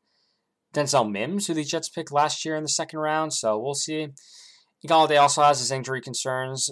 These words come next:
Mims also has his injury concerns, so I think they're just gonna, um, chill with Mims there and not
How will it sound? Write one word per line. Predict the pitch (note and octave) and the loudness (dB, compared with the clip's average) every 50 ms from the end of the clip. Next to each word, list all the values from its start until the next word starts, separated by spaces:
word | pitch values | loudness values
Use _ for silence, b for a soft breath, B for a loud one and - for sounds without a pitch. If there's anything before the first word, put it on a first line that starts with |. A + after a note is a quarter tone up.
| - | -6
Mims | B2+ C3+ D3 E3+ G3+ G3 G3 | -4 -2 0 2 2 2 2
also | G#3 G#3 - A3 G#3 | 2 2 4 2 2
has | G#3 G#3 | 2 2
his | - - - | -2 -4 -4
injury | G#3 G3+ G3+ G#3 G3+ G3+ G3+ | -4 -4 -2 -2 -2 -2 -4
concerns, | G#3+ G3 - - G#3 G#3 G#3 G#3 G3+ G3+ | -6 -8 -6 -4 -2 -2 -2 -2 -2 -4
so | - B2 | -4 -6
I | A#2+ | -6
think | - F3+ F3 | -6 -8 -8
they're | - E3+ | -8 -8
just | D#3+ D#3+ D3+ - - | -6 -6 -6 -6 -6
gonna, | D#3 C#3 C3+ | -6 -4 -4
um, | B2+ B2+ B2 A#2 A#2 A2+ A2+ A2+ A2+ A2+ A2+ A2+ _ _ - | -4 -4 -2 -2 -2 -2 -2 -4 -6 -10 -12 -14 _ _ -6
chill | - - F3 F3 E3+ | -2 0 0 0 0
with | D#3 C#3 | 0 -2
Mims | C3+ C#3 D3+ D3+ C#3+ B2 A2+ | -4 -4 -6 -4 -6 -6 -6
there | A#2+ B2 B2 B2+ B2+ B2+ | -2 0 0 2 2 2
and | B2+ A#2+ A#2 A2+ | 2 0 -2 -2
not | A#2 A#2 A#2+ - | 0 0 0 0